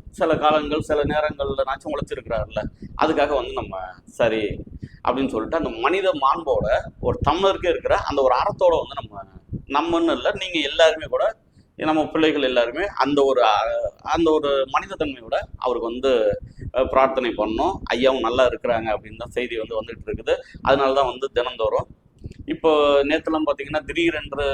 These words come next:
அந்த மருத்துவமனைக்கு சென்ற வாகனங்கள் பரபரப்பு அப்படின்னு சொல்லிட்டு எங்களுக்கு ஊடகத்துக்கு வந்து, அ, தீனி போடுறாப்புல செய்திகள்லாம் வந்துச்சு. ஏன்னா அவரு போய் மருத்துவமனையில இருந்தாலும் கூட மக்கள் மேல வந்து ரொம்ப அக்கறை வச்சு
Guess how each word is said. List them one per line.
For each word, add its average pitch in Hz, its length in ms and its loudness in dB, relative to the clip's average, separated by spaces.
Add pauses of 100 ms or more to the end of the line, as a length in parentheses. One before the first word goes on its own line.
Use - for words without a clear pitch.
(380)
அந்த 143 260 4
மருத்துவமனைக்கு 143 880 2
சென்ற 135 360 -2
வாகனங்கள் 131 600 2 (360)
பரபரப்பு 143 640 4
அப்படின்னு 117 340 -4
சொல்லிட்டு 143 340 -6
எங்களுக்கு 175 400 0
ஊடகத்துக்கு 160 480 4
வந்து, 170 240 2 (600)
அ, - 80 2
தீனி 180 280 4
போடுறாப்புல 139 380 4
செய்திகள்லாம் 131 520 0
வந்துச்சு. 123 300 -14 (340)
ஏன்னா 135 260 0 (680)
அவரு 123 380 0
போய் 160 300 2
மருத்துவமனையில 185 640 2
இருந்தாலும் 160 580 2
கூட 113 160 0 (540)
மக்கள் 190 360 6
மேல 165 200 6
வந்து 160 200 4
ரொம்ப 165 160 -2
அக்கறை 160 280 4
வச்சு 123 320 0